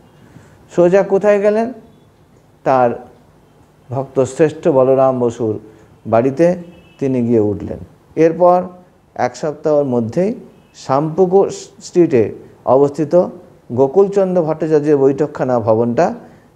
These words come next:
তার থাকার জন্যে ভাড়া নেওয়া হলো এবং আশ্বিনের শেষে অর্থাৎ অক্টোবরের প্রথমেই তাকে ওই বাড়িতে এনে সুপ্রসিদ্ধ ডাক্তার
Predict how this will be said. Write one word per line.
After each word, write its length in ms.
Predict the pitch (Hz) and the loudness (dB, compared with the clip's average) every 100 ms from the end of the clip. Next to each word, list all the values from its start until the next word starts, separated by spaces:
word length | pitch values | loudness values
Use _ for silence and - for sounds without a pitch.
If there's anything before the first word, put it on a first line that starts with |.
| - | -2
তার 220 | 127 123 117 - 113 107 - | 0 0 -2 -10 -6 -6 -2
থাকার 360 | 110 104 123 | -4 0 -2
জন্যে 300 | 113 123 165 | 0 -2 -2
ভাড়া 360 | 190 110 110 104 | -4 -4 -2 -2
নেওয়া 240 | 101 95 | -2 -4
হলো 240 | 95 90 - - _ _ - - | -6 -8 -12 -16 _ _ -16 -2
এবং 300 | 120 131 131 - | 2 2 0 -2
আশ্বিনের 500 | 123 - 170 170 165 | -2 -2 -6 -2 -4
শেষে 420 | - 120 - - - - - | -4 -6 -6 -12 -14 -20 -6
অর্থাৎ 440 | 117 110 151 175 - - | -6 -2 0 0 -4 -4
অক্টোবরের 600 | 123 123 - 151 160 190 | -4 -4 -4 0 2 0
প্রথমেই 500 | 190 147 143 98 85 - _ _ _ _ - | -2 -4 -2 -6 -8 -14 _ _ _ _ -4
তাকে 480 | 117 120 175 202 247 - - _ | -2 -2 0 -2 -2 -12 -20 _
ওই 160 | 143 135 | -2 0
বাড়িতে 500 | 113 110 110 170 220 - - _ _ _ _ | 2 0 -2 -4 -8 -10 -20 _ _ _ _
এনে 360 | 120 123 160 185 | -4 -2 -2 -4
সুপ্রসিদ্ধ 760 | - 156 98 156 160 127 123 | -6 -8 -2 -4 -2 -4 -2
ডাক্তার 520 | 123 117 117 - 151 | 2 0 0 0 0